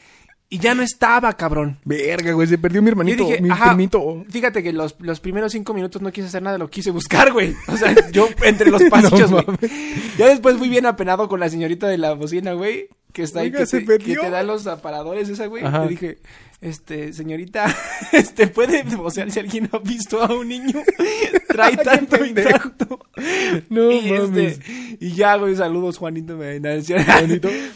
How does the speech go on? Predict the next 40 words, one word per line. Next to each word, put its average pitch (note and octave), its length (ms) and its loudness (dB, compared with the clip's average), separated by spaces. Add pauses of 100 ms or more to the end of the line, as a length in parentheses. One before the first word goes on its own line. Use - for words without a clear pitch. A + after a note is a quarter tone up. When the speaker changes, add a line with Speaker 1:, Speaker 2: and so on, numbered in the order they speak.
(400)
Speaker 2:
Al F3 280 -2
que F3 540 2 (180)
Speaker 1:
<laughs> A#3 200 -12
Sí, C4 380 4
güey. A3 240 -2 (220)
Speaker 2:
No B3+ 120 2
Speaker 1:
Y - 40 0
Speaker 2:
mames. E3 440 0
Speaker 1:
este, F3+ 240 -6
Speaker 2:
¿Sí E3 60 -6
Speaker 1:
güey, G#3 160 0
Speaker 2:
fue? D#4+ 140 -2 (240)
Speaker 1:
sí, A#3+ 200 0
güey. E4 260 10
Speaker 2:
Qué - 60 -4
culero, F3 500 0
Speaker 1:
Pero, D#4+ 140 8
Speaker 2:
güey. B3 120 4
Speaker 1:
güey, D#4+ 160 6
no D#4 200 2
mames, D4 240 -2
Speaker 2:
Eres A#3 120 6
Speaker 1:
no A3+ 60 4
fue C#4+ 120 0
Speaker 2:
una C4 140 2
Speaker 1:
mi B3+ 60 -2
Speaker 2:
mierda F#3 260 2
Speaker 1:
intención, G3+ 60 4
Speaker 2:
de F#3 60 4
Speaker 1:
güey. D#3+ 80 -2
Speaker 2:
persona, C3+ 640 -6
güey. - 140 -10 (380)
Speaker 1:
Pero, F#3+ 440 -2
güey, G3+ 220 -4
sí F#3 160 -6
ha F#3+ 120 -6
pasado, F#3 380 -6
güey. D#3 160 -8
También, E3+ 380 -8
este, F#3 380 -12